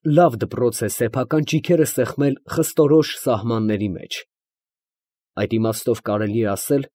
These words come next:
որ թշվառությունն ուսուցանող է ոչ միայն մտքի, այլ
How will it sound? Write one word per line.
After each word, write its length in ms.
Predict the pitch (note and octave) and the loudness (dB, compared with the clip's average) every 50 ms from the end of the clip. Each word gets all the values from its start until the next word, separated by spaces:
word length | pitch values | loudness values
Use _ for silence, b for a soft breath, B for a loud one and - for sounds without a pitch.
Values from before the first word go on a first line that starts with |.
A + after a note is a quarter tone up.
| _ _ _ _ _ _ - | _ _ _ _ _ _ -4
որ 220 | G2+ A#2+ D3 D3+ - | 0 2 2 2 2
թշվառությունն 840 | - D#3+ - - - D#3+ D#3 D#3 F3 E3 - - F#3+ F#3+ D#3+ D3+ | 0 -2 0 2 2 2 4 4 2 2 2 2 2 2 2 2
ուսուցանող 540 | D#3 - - E3+ D#3 - E3 D#3 D#3+ D#3+ C#3+ | 2 2 2 2 2 2 0 2 2 4 4
է 80 | D#3 C#3+ | 4 4
ոչ 200 | B2+ E3+ F#3 - - | 4 4 2 2 0
միայն 400 | - E3 D#3+ D#3 C#3+ C#3 A#2+ A2 | 2 4 6 6 6 4 4 2
մտքի, 360 | A#2 A#2 - - - G2+ - - _ _ _ _ _ _ _ _ _ _ _ - | 0 -2 -4 -6 -6 -6 -6 -6 _ _ _ _ _ _ _ _ _ _ _ -2
այլ 280 | G#2 A2+ B2+ D3+ D3 | 2 2 4 4 2